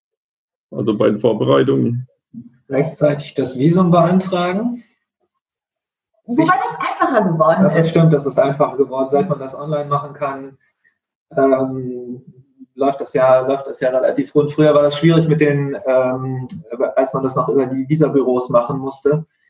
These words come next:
Speaker 2: Da konnte es dann schon mal sein, dass das, äh, knapp wurde.
Speaker 3: Aber das ist jetzt eigentlich wirklich, ähm, relativ unproblematisch geworden. Ja, was wir vorhin schon meinten, die großen Städte vermeiden. Das ist, glaube ich, wirklich, äh,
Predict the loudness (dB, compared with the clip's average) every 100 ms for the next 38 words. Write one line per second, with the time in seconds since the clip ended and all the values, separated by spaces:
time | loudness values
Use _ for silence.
0 | _ _ -2 0 0 -2 -4 -4 0 2
1 | 2 4 2 2 0 2 0 0 -8 -8
2 | -10 -8 -2 0 0 0 0 0 2 2
3 | 2 -2 -6 -18 _ _ _ _ _ _
4 | -2 2 2 0 0 0 0 0 0 0
5 | -2 -4 -4 -2 2 2 2 2 4 4
6 | 4 2 2 2 0 -4 -4 -4 -4 -2
7 | 0 0 -2 -6 -4 0 2 2 -2 -14
8 | -4 0 0 0 0 2 0 0 0 0
9 | 0 -2 -4 -4 -6 -6 -6 -4 -4 0
10 | 2 2 2 2 0 -2 0 2 2 0
11 | -2 -4 -2 -2 -2 0 2 2